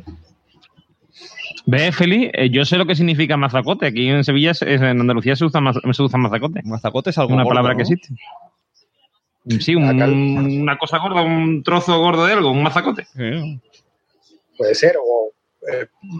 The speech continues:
Speaker 3: en Colombia es como algo muy revuelto, como que no podrías definir exactamente de qué está compuesto porque tiene muchos ingredientes todos mezclados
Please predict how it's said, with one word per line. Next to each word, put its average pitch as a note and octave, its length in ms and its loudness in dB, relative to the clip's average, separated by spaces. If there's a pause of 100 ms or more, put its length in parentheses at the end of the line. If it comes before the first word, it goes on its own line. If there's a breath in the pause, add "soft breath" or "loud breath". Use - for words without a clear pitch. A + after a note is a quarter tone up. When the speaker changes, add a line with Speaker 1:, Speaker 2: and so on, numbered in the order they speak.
(140)
Speaker 3:
en C#3+ 140 -2
Colombia E3 520 2
es - 100 -4
como E3+ 200 -6
algo E3 200 -2
muy E3 300 -4
revuelto, D#3 960 0
como - 160 -14 (320)
que - 60 -20 (1600)
no C#3 200 0
podrías D#3 400 2
definir C#3+ 440 -2
exactamente D#3+ 560 2
de D3 100 4
qué D3+ 80 2
está E3 160 0
compuesto D#3 420 2
porque C3 200 -2
tiene C3+ 200 -4
muchos D#3 300 -2
ingredientes C#3+ 520 -2
todos D#3 240 4
mezclados D#3+ 580 -2